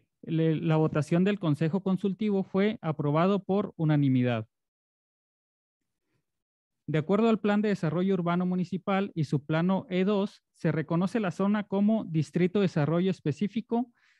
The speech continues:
denominado Valle Oriente uno, donde el giro de guardería infantil se indica como permitido y el giro de jardín de niños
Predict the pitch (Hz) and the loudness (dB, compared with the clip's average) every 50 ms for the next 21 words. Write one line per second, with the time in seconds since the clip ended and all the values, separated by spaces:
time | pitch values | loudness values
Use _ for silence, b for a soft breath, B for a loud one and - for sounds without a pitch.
0 | b b _ - 151 160 156 156 151 151 151 151 160 175 185 196 214 214 196 - | b b _ -2 0 2 4 4 4 4 4 4 4 2 2 2 2 0 -2 -4
1 | - 170 151 170 185 190 202 202 190 170 175 185 196 196 190 208 202 175 - - | -6 -4 -2 0 0 2 0 0 0 0 -2 -2 -2 -2 -2 -2 -4 -4 -4 -2
2 | 180 170 185 170 139 120 113 117 _ _ _ _ _ _ _ _ _ _ _ _ | 0 2 2 4 2 0 -2 -6 _ _ _ _ _ _ _ _ _ _ _ _
3 | 151 160 160 156 147 151 147 147 - - 202 214 226 226 214 190 170 165 151 143 | 0 2 2 4 2 2 0 -2 -2 -2 0 2 2 2 2 2 0 0 0 0
4 | 147 139 156 180 202 208 196 - 160 143 143 139 - 214 240 254 262 - _ _ | -2 -2 -2 -2 -2 -2 -2 -2 -4 -4 -4 -2 -2 -2 -2 -2 -4 -6 _ _
5 | _ - 165 156 151 175 185 - 208 190 - 185 165 156 143 - 156 139 135 135 | _ 0 0 0 0 0 -2 -2 -4 -4 -2 -2 -2 -2 -2 -2 -2 -2 0 0
6 | 135 - - 208 214 214 190 202 220 226 _ _ _ _ _ _ _ _ _ - | -2 0 -2 0 0 2 2 0 -2 -6 _ _ _ _ _ _ _ _ _ -2
7 | 165 160 160 156 156 151 147 151 - 190 196 208 208 214 214 202 - - _ _ | 0 2 4 4 2 0 -2 -4 -4 -2 0 0 0 0 -2 -4 -6 -10 _ _
8 | - 175 156 160 139 - 143 135 143 165 185 190 208 214 208 214 208 202 202 214 | -8 -4 -4 -2 -2 0 -2 0 0 0 0 2 2 2 2 2 2 2 2 0
9 | 233 226 - - | -2 -4 -6 -14